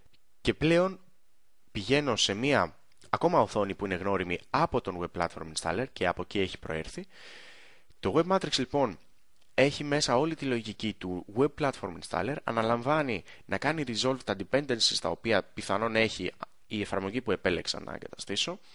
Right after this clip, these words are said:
μου δίνει τη δυνατότητα να την κάνω configure μέσα από ένα user interface, αναλαμβάνει να την κατεβάσει, να την εγκαταστήσει, να την κάνει configure με βάση τις επιλογές που ζήτησα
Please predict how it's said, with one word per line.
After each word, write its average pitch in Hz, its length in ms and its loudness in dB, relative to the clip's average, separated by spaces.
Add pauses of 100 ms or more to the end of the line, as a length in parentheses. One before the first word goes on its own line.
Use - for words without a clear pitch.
(280)
μου 104 160 -4
δίνει 151 200 0
τη 180 80 -6
δυνατότητα 139 540 0
να 104 140 2
την 101 180 -6
κάνω 135 380 0
configure 107 580 -2 (120)
μέσα 147 320 0
από 120 140 -2
ένα 104 140 0
user 90 380 -4
interface, - 400 -8 (1160)
αναλαμβάνει 101 760 0 (320)
να 156 200 2
την - 120 -8
κατεβάσει, 90 640 0 (720)
να 110 240 4
την 180 140 -4
εγκαταστήσει, 127 720 -2 (840)
να - 140 -4
την 98 120 -4
κάνει 139 220 6
configure 147 460 -2
με 110 120 -2
βάση 113 560 2 (140)
τις - 200 0
επιλογές 98 760 0 (1500)
που 98 120 -6
ζήτησα 87 520 -2